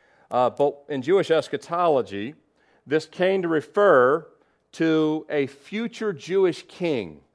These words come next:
The Messiah was to be a future Jewish king, and he had to be of the Davidic line. This was common to every priest, every rabbi. If you were going to use the word Messiah,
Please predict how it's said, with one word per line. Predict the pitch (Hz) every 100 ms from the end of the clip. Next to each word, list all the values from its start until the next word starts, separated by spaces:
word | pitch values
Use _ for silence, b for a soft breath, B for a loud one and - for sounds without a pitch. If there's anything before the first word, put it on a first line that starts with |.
| -
The |
Messiah | 127 123 160 170 170
was | 160 151
to | 147
be | 147
a | 135
future | - 185 220 208
Jewish | 190 190 190 -
king, | - 165 170 175 b b b b
and | 160
he | 147
had | 160 196 226
to | 208
be | 220
of | 190
the |
Davidic | 165 165 135 196 190
line. | 185 180 143 82 73 _ _ _ _
This | - 175
was | 165 -
common | - 196 202 190
to | 165 160
every | 185 185 180 165
priest, | - - 226 226 - b b
every | 175 156 160
rabbi. | 156 202 196 202 190
If | 165
you | 160
were | 156
going | 139 143 131
to |
use | 131 208 226
the | 185
word | 190 190
Messiah, | 170 165 175 160 156 151